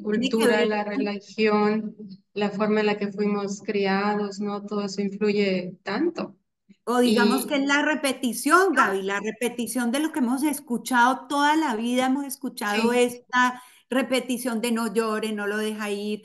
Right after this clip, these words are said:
Speaker 1: pero ¿por qué llora? Y el problema es que el llorar no me hace dañ-, no le hace daño al que llora, le hace, le hace, te hace daño a ti,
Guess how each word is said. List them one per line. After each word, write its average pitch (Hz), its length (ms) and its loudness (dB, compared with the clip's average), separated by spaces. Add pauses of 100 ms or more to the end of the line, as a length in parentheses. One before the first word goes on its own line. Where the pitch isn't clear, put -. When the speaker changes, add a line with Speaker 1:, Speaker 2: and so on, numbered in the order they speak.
(240)
Speaker 1:
pero 240 220 0
¿por 233 200 -4
qué 220 180 -2
llora? 214 540 0 (100)
Y 233 120 2
el 247 140 0
problema 233 560 0
es 277 180 -4
que 311 140 -4
el 240 120 -2
llorar 233 680 2 (320)
no 233 200 4
me 233 140 2
hace 247 340 0
dañ-, 233 340 2
no 226 220 2
le 240 120 2
hace 247 220 0
daño 247 240 2
al 254 160 0
que 202 180 -2
llora, 214 340 2
le 185 140 -4
hace, 185 440 -6 (160)
le 202 140 -4
hace, 220 500 -6
te 208 100 -6
hace 196 280 -4
daño 226 340 0
a 226 200 -2
ti, 240 400 2